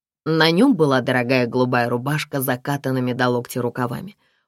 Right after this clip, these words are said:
Прекрасно вылепленные предплечья поросли густыми волосами, такую же растительность открывали две расстегнутые на груди пуговицы. Отлично выглаженные полотняные брюки цвета хаки,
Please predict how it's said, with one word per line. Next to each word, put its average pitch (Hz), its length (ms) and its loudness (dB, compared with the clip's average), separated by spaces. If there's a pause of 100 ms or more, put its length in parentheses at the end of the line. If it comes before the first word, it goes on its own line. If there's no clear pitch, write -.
(100)
Прекрасно 151 640 2
вылепленные 131 720 2
предплечья 135 800 -2 (160)
поросли 143 420 0
густыми 131 460 -2
волосами, 123 560 -4 (420)
такую 240 340 6
же 196 160 4
растительность 151 920 -2
открывали 131 540 0
две 127 200 2
расстегнутые 127 760 -2
на 120 120 -2
груди 123 320 -2
пуговицы. - 640 -10 (480)
Отлично 156 560 0
выглаженные 139 680 2
полотняные 127 640 0
брюки 131 360 0
цвета 123 400 -2
хаки, - 480 -8